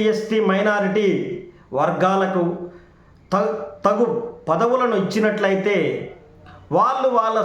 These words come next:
స్వార్థానికైనా సరే కొంతమేర డెవలప్ చేస్తే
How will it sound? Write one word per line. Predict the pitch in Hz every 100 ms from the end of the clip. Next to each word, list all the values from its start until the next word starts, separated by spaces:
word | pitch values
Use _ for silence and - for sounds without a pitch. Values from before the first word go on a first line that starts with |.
| 185 -
స్వార్థానికైనా | 185 220 202 233 254 254 247 240 214 220
సరే | 220 202 143 - - - 180
కొంతమేర | 190 190 180 202 214 170
డెవలప్ | 175 202 202 202
చేస్తే | 190 -